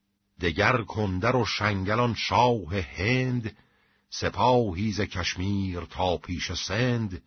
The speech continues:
به نیروی این رستم شیرگیر،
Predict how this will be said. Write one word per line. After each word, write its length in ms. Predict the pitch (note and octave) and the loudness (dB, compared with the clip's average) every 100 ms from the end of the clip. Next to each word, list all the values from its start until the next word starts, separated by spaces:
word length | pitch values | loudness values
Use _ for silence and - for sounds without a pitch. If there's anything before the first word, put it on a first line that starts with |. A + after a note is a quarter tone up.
| _ _ _ _ _ _ _ _ - | _ _ _ _ _ _ _ _ -4
به 100 | F2 | 0
نیروی 680 | D#2 D#2+ D#2 D#2 C#3 C3+ A#2+ | 0 0 -2 0 2 2 0
این 360 | F#2+ B2+ D3 | 0 2 2
رستم 400 | A#2 F2+ - F2+ | 2 -2 0 -2
شیرگیر، 1120 | F2 - G2 F#2+ E2+ D2 D2+ D3+ E3+ B2 E2 | 0 -2 -2 -2 -2 -6 -2 0 2 0 -2